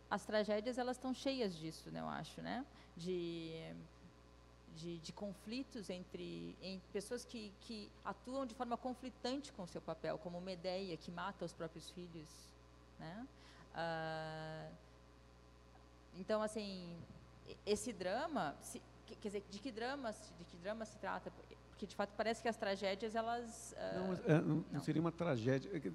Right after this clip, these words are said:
Speaker 2: é, a ideia do Epiteto, essa met-, essa não é, é, uma metáfora de Epiteto. Teles já fala sobre ela e outros estoicos, né? O Teles, não sabemos se era um estoico cínico, mas, enfim, Teles, que é anterior, já fala
Speaker 1: Uhum,
Speaker 2: sobre
Speaker 1: uhum.
Speaker 2: ela.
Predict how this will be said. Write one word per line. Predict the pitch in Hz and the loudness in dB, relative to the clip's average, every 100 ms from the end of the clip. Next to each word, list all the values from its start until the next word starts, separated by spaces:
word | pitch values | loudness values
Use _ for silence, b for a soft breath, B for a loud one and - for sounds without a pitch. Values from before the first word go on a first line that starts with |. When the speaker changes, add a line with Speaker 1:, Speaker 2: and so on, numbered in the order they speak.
| - | 2
Speaker 2:
é, | 143 139 135 | 4 4 4
a | 151 | 4
ideia | 139 143 175 165 139 - - - - - 175 143 - | 6 8 8 8 4 -6 -16 -16 -16 -14 -10 -10 -10
do | - | 2
Epiteto, | 127 135 - 175 175 | 2 2 2 2 6
essa | 180 190 | 4 6
met-, | 175 165 - 202 | 8 8 4 -4
essa | 151 175 | -2 4
não | 170 170 | 8 10
é, | |
é, | 160 151 - 151 127 123 120 - 131 | 10 6 2 0 0 0 0 -2 -4
uma | - 135 | 4 6
metáfora | 139 147 139 | 8 8 8
de | 139 175 | 12 12
Epiteto. | 185 160 143 151 127 - B B B B B - - - - | 12 8 8 8 4 -8 B B B B B -18 -18 -18 4
Teles | 147 156 123 | 6 8 8
já | 117 | 6
fala | - 127 | 6 4
sobre | 117 120 110 | 4 2 6
ela | 117 135 131 113 | 8 8 8 6
e | 113 | 4
outros | 117 131 | 4 2
estoicos, | 120 - 117 117 120 | 0 2 2 2 0
né? | 123 160 - | 2 2 0
O | - | 4
Teles, | 151 165 147 | 8 8 8
não | |
sabemos | 143 143 143 | 8 8 8
se | 135 | 8
era | 143 | 4
um | |
estoico | - 147 143 120 | 6 8 8 6
cínico, | - 180 151 | 4 6 8
mas, | 139 135 | 8 6
enfim, | 131 135 | 6 4
Teles, | 117 147 139 | 6 4 4
que | - | 4
é | |
anterior, | 135 151 143 156 | 4 6 6 4
já | 165 | 2
fala | 226 | 2
Speaker 1:
Uhum, | - | 0
Speaker 2:
sobre | 165 - | 0 0
Speaker 1:
uhum. | |
Speaker 2:
ela. | - | 0